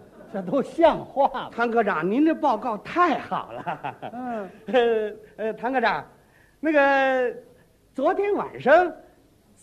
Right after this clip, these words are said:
Speaker 2: 您怎么没跟大家讲一讲啊？
Speaker 1: 昨天晚上？
Speaker 2: 啊啊。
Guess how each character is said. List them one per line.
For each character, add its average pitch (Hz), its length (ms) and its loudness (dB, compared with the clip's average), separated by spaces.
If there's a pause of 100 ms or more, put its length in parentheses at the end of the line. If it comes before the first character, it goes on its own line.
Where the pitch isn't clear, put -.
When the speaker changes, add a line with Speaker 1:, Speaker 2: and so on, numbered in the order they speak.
(200)
Speaker 2:
您 254 220 0
怎 269 120 -4
么 165 60 -4
没 180 120 -2
跟 311 160 -4
大 254 160 -4
家 285 160 -2
讲 - 260 -10
一 240 140 2
讲 - 200 -4
啊？ 104 120 -20 (320)
Speaker 1:
昨 185 160 -8
天 294 200 -4
晚 185 140 -4 (140)
上？ 196 280 -10
Speaker 2:
啊 226 100 -4
啊。 247 420 4